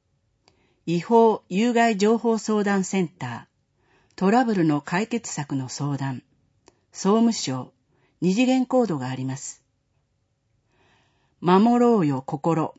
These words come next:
悩み、不安についての相談、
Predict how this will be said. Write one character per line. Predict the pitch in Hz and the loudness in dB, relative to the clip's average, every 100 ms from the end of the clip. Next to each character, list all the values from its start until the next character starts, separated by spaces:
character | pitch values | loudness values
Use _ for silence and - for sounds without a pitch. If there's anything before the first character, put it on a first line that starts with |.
| _ _ _ _ _ _ _ _ | _ _ _ _ _ _ _ _
悩 | 170 185 214 214 | 2 4 4 2
み、 | 208 - | -2 -4
不 | - 190 | 0 4
安 | 233 247 | 4 4
に | 240 | 0
つ | 233 | -4
い | 214 | -4
て | 139 | -4
の | 135 | -6
相 | - 147 156 | -6 -4 -4
談、 | 143 135 | -4 -6